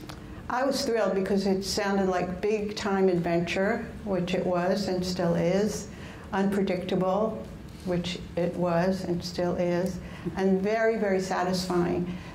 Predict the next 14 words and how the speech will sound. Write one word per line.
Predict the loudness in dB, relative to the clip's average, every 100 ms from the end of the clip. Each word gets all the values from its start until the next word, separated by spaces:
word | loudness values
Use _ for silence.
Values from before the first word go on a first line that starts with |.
| -2
The | -2
people | 2 2 2 2
that | 4
I | 2 2
have | 2 2
met | 2 2 0 0
who | 2 4
are | 4 2
incarcerated | 2 0 0 2 4 4 4 2 0 -2
are, | -2 2 2 2 -2 -8 -12 -14 -14 -14 -14 -14 -14 -2
as | 0 2
a | 0
whole, | 0 2 4 4 4
very | 2 2 4 2